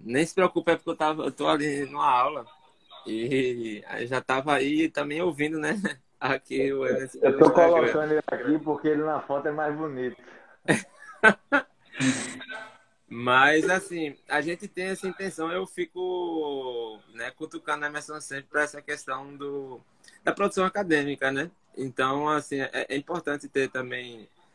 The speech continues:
Speaker 1: nossa marca registrada ali em livros e tal. Eu tenho essa intenção de ter não só o e-book, mas ter o livro físico também, né? E eu tenho devaneios, assim, com alguns colegas meus, não só com o Emerson,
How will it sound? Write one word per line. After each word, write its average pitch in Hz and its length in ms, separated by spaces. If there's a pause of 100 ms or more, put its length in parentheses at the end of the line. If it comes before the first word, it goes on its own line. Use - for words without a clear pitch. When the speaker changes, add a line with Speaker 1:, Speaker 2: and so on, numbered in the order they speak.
(120)
Speaker 1:
nossa 123 240
marca 135 300
registrada 127 580
ali 113 720 (300)
em 123 140
livros 120 460
e - 20
tal. 120 240
Eu 143 100
tenho 143 240
essa 147 280
intenção 139 520
de 127 100
ter 123 180
não 143 160
só 143 140
o 139 60
e-book, 131 360
mas 123 180
ter 131 100
o 139 60
livro 131 220
físico 123 480
também, 113 500 (640)
né? 113 380
E 107 380 (360)
eu 110 120
tenho 123 840 (100)
devaneios, 127 720
assim, 123 360
com - 120
alguns 127 320
colegas 123 440
meus, 120 260
não 131 160
só 123 160
com 117 140
o - 20
Emerson, 127 320